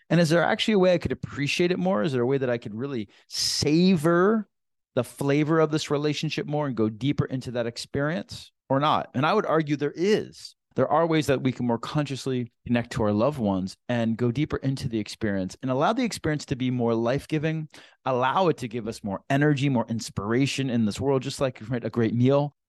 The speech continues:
I would say even, you know, more subtle and more deep in the emotional sense than a great meal. So how can we do this?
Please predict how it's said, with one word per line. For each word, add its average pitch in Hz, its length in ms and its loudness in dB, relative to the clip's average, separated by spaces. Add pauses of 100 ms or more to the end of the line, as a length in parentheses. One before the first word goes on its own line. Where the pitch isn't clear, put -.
I 127 80 -2
would 123 120 -6
say 135 120 -2
even, 120 400 2 (180)
you 135 160 2
know, 98 300 -2
more 123 240 2
subtle 139 560 2
and 123 80 -4
more 120 120 0
deep 147 380 -6
in 110 80 -4
the 110 100 -4
emotional 117 440 -2
sense 101 280 -8
than 104 120 -4
a 98 60 -4
great 95 220 -4
meal. 95 320 -4
So - 400 2 (220)
how 226 300 0
can 254 180 4
we 240 100 2
do 220 160 0
this? - 360 -8